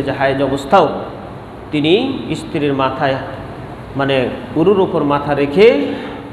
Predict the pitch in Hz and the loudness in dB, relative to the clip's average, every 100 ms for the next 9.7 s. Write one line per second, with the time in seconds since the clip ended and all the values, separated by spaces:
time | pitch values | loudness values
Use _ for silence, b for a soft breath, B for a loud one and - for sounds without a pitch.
0 | - - - - - - - - 160 165 | -16 -16 -16 -18 -18 -18 -16 -4 0 2
1 | 160 - 180 226 226 247 247 - - - | 2 2 4 4 4 2 0 -4 -8 -10
2 | - - - 170 175 175 165 143 - 175 | -12 -14 0 4 6 4 -2 -4 0 2
3 | 160 - - 151 160 180 180 160 165 160 | 2 -2 -6 -2 -2 0 -2 -2 -2 -2
4 | 160 147 139 170 175 190 220 220 233 226 | 0 0 2 4 4 4 6 6 6 2
5 | 262 262 254 294 277 - - - - 160 | 2 2 0 -2 -2 -6 -12 -12 -8 -6
6 | 151 147 123 139 143 131 135 131 - - | -4 -4 -6 -4 -2 -2 -2 0 0 4
7 | 131 135 160 233 226 - - - 139 143 | 4 6 6 4 0 -8 -12 -8 -2 0
8 | 135 127 127 160 185 - 208 233 214 - | 2 0 2 4 4 6 6 4 -4 -8
9 | - - - 196 202 - 190 | -12 -8 4 4 4 4 2